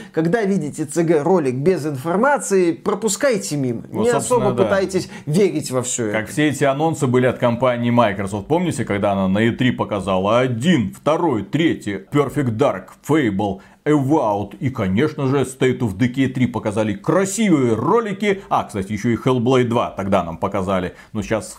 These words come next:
Speaker 2: Hellblade два показали вроде как еще и геймплейную демонстрацию. Посмотрим, насколько она адекватно окажется, э, реальному состоянию дел.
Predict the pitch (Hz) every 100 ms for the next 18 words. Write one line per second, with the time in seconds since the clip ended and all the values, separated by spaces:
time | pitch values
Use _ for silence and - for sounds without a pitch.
0 | - - 131 123 131 123 107 131 123 -
1 | 131 131 120 127 127 120 127 123 120 131
2 | 123 131 127 104 104 165 143 123 117 113
3 | 117 127 127 120 107 101 95 92 104 98
4 | 95 98 95 - 101 101 98 98 95 107
5 | 110 95 101 98 107 104 101 113 - -
6 | - - 104 98 101 113 104 101 107 110
7 | - 127 127 120 120 131 120 127 120 107